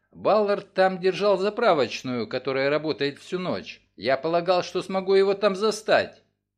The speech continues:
«Он там был?» «Уехал незадолго до меня». «Протестую, Ваша честь», сказал Мейсон.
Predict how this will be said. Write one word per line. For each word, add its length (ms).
«Он 460
там 340
был?» 480
«Уехал 540
незадолго 600
до 120
меня». 580
«Протестую, 960
Ваша 360
честь», 440
сказал 360
Мейсон. 640